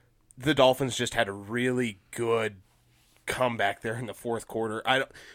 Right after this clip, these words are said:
when you have Jaylen Waddle, Tyreek Hill lining up, Mike Gesicki, big man, went up for a touchdown this weekend. I don't know if anybody else seen that.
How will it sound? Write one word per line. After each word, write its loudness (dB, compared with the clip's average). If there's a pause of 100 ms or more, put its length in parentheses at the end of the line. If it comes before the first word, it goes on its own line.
when 4
you 6
have 6
Jaylen 2
Waddle, 4
Tyreek 0
Hill -4
lining -4
up, -4 (180)
Mike 6
Gesicki, -2 (200)
big 4
man, 0
went -2 (260)
up 2 (640)
for 2
a 0
touchdown -4
this -6
weekend. -12
I -2
don't 2
know -2
if -12
anybody -4
else 2
seen -2
that. 0